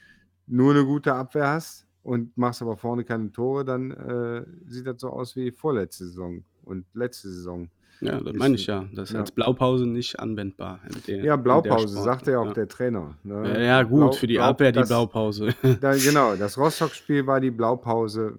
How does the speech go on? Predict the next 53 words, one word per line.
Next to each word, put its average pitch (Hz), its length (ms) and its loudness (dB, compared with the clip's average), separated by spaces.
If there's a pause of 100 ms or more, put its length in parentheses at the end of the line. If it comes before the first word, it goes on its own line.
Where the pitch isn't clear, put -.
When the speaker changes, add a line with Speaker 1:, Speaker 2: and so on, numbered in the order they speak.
(120)
Speaker 1:
für 107 380 -2
die 104 220 -8
Zukunft 123 640 -4
Speaker 2:
Ja, 127 140 4
Speaker 1:
und - 20 2
Speaker 2:
für 107 80 0
die 127 140 4
Abwehr. 107 480 0 (380)
Speaker 1:
Ja, 131 160 8
ja, 139 320 8 (160)
da - 120 2
Speaker 2:
Gut. 123 80 2
Speaker 1:
bauen 139 220 6
wir 131 120 6
jetzt 127 220 0
drauf 127 200 -2
Speaker 2:
Fangen 147 180 8
Speaker 1:
auf. - 0 -
Speaker 2:
wir 156 60 8
in 143 60 8
den 139 120 8
nä-, 147 120 6
in 135 100 2
den 131 140 6
nächsten 156 320 4
drei 139 180 4
Spielen 127 280 2
kommt 123 240 2
das 104 160 -4
Mittelfeld 185 600 2
also 180 560 2 (260)
und 127 240 0
in 123 80 4
den 120 120 4
nächsten 143 360 4
drei 127 200 2
Spielen 123 360 0
der 117 100 4
Speaker 1:
<clears throat> - 0 -
Speaker 2:
Sturm. 110 560 2
Dann 107 160 -4
haben 123 140 2
wir 127 60 6
Speaker 1:
Ja, 139 80 10
Speaker 2:
dann 143 80 8
Speaker 1:
jetzt 113 140 0
Speaker 2:
in, 113 260 0 (280)
in 120 160 2
neun 143 260 6
Spielen 147 440 4
haben 143 100 2
wir 135 100 2
dann 117 340 -2